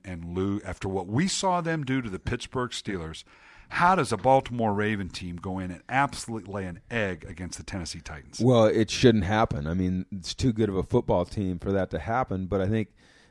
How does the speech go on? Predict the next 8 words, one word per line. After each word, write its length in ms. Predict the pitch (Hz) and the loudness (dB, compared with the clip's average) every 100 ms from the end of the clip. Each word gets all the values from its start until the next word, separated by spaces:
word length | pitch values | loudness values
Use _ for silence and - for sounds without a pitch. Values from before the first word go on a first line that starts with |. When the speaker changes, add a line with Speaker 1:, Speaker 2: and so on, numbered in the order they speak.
| - | 0
Speaker 2:
the 100 | 107 | 2
reality 560 | 107 107 120 143 117 | 4 6 6 6 4
here 320 | 101 101 104 | 2 4 6
is 200 | 101 92 | 6 4
that 180 | 107 98 - _ - | 2 2 -2 _ 6
all 400 | 113 135 156 127 | 10 10 10 10
off 260 | 131 127 | 8 6
season 600 | - - 113 98 87 80 | 2 0 0 0 -4 -8